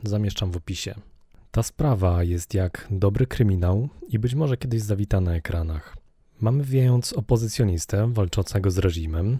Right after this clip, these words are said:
grupę agentów służb specjalnych, w skład której wchodzili między innymi specjaliści od broni chemicznej, którzy śledzą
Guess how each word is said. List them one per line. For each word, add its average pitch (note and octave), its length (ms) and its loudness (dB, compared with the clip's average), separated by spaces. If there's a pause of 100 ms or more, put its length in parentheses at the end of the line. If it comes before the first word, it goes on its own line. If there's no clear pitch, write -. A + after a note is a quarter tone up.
(140)
grupę A2 520 0
agentów G2 560 -4
służb - 480 -6
specjalnych, F2+ 840 -4
w - 40 -14
skład - 400 -6
której F#2 480 -2
wchodzili F#2 500 -4
między G2 360 -2
innymi G#2+ 360 0
specjaliści B2 720 -6
od F#2 180 -4
broni F2 360 0
chemicznej, F#2 600 -4
którzy C#3+ 360 -8
śledzą G2 760 0